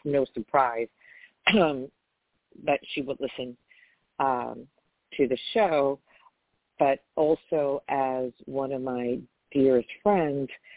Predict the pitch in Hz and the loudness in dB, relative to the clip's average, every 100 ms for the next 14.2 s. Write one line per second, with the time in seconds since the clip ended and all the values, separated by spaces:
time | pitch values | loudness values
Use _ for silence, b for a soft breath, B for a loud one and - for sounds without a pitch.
0 | B B - 139 131 131 131 - 147 196 | B B -2 0 2 0 -2 0 2 4
1 | 190 170 156 147 147 143 139 - - 135 | 4 2 0 -2 -2 -4 -4 -10 -8 -4
2 | 135 135 - _ - - - 156 - - | -2 -2 -4 _ -20 -10 -2 -2 -2 -10
3 | 151 147 143 147 143 139 131 - 131 127 | -8 -4 -4 -4 -8 -6 -6 -4 -6 -6
4 | - 127 120 120 - 120 - 120 - - | -6 -6 -4 -8 -10 -12 -2 -2 -2 -8
5 | 113 107 - _ B B B B _ - | -6 -8 -10 _ B B B B _ 0
6 | 143 131 127 123 123 123 - - 160 165 | 2 4 2 2 2 -2 -6 -2 2 4
7 | 185 - - - 143 131 - - _ 135 | 4 0 -12 0 0 0 -4 -20 _ -6
8 | 127 139 139 147 151 151 - _ b b | 0 2 2 0 -2 -4 -8 _ b b
9 | _ _ - 131 156 143 139 - 143 135 | _ _ -8 0 4 4 2 -2 -4 -2
10 | 131 131 - _ - 127 120 131 135 127 | -4 -8 -14 _ -16 -14 -8 -2 -2 -2
11 | 123 - _ _ _ _ _ _ 143 139 | -4 -10 _ _ _ _ _ _ 0 0
12 | 139 185 185 139 - 147 143 156 165 151 | -2 -4 -2 -4 -4 -8 -6 -4 -4 -4
13 | 139 127 160 175 - - - 160 - 117 | -4 -4 -8 -12 -16 -12 -4 -2 0 -4
14 | 110 - | -2 -6